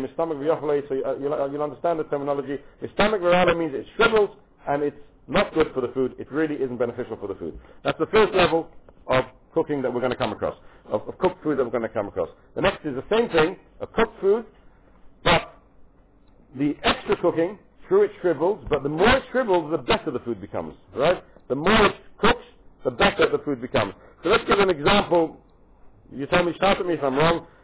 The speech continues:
An example of, I would, I would assume, of mistamik virale, a food that if you keep it cooking, it's not good for it, is probably a roast chicken. If you roast a chicken, you keep it roasting, and the longer it roasts, the drier it gets, and the more shriveled and dry it gets, the less edible it becomes.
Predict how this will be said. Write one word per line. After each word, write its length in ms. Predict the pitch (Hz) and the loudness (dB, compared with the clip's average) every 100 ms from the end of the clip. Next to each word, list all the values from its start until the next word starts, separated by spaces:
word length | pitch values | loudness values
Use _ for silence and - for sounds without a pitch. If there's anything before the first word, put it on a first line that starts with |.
| - | -10
An 140 | 135 151 | -6 -2
example 360 | 151 - 180 | 2 2 4
of, 100 | 190 | 4
I 140 | 185 180 | 4 2
would, 100 | 180 | 2
I 120 | 180 | 2
would 100 | 180 | 0
assume, 260 | 170 220 190 | -4 -2 0
of 120 | 151 | 0
mistamik 520 | 156 - 196 190 156 | -4 -2 0 0 0
virale, 560 | 156 175 185 165 131 127 | 0 2 4 4 2 0
a 60 | |
food 140 | 190 165 | -2 -4
that 80 | |
if 100 | 165 151 | -6 -10
you 60 | |
keep 220 | - 190 | -8 -8
it 120 | 165 - | -8 -6
cooking, 360 | 185 175 156 - _ _ | -4 -4 -6 -10 _ _
it's 140 | - - | -12 -4
not 180 | 151 160 | -2 0
good 120 | 226 156 | 0 0
for 100 | 165 | -4
it, 100 | 160 | -4
is 100 | 131 | -4
probably 260 | - 170 151 | -2 2 2
a 60 | 139 | 4
roast 240 | 170 - - | 2 0 -4
chicken. 340 | 170 180 165 - _ | -2 -2 -2 -8 _
If 60 | 143 | -2
you 100 | 170 | 2
roast 200 | 220 202 | 2 0
a 40 | - | -2
chicken, 260 | 196 156 143 | -2 -2 -6
you 100 | 143 | -8
keep 220 | 202 170 | -10 -8
it 80 | 156 | 0
roasting, 460 | 220 196 156 139 - _ - | 0 0 -2 -2 -6 _ -12
and 200 | 117 120 123 - _ _ _ _ _ 110 | -10 -10 -12 -18 _ _ _ _ _ -2
the 60 | |
longer 280 | 156 214 208 | 0 2 2
it 40 | 175 | 4
roasts, 300 | 202 180 - | 4 2 -2
the 60 | 127 | -10
drier 520 | 98 170 196 175 131 | 0 2 6 6 4
it 100 | 123 | 2
gets, 180 | 143 143 - - - | 0 -2 -12 -20 -10
and 180 | 120 123 | -6 -4
the 200 | 123 113 - _ _ | -4 -6 -14 _ _
more 220 | 127 151 - | -2 -2 2
shriveled 300 | 208 196 180 | 2 2 0
and 120 | 156 | -2
dry 220 | 139 160 143 | 2 2 4
it 80 | |
gets, 160 | 139 147 - - _ | 2 0 -6 -20 _
the 60 | 127 | -2
less 180 | 151 151 - _ _ _ - | 0 -2 -10 _ _ _ 0
edible 300 | 160 127 113 | 2 2 0
it 80 | |
becomes. 340 | 104 - 101 | -2 -4 -4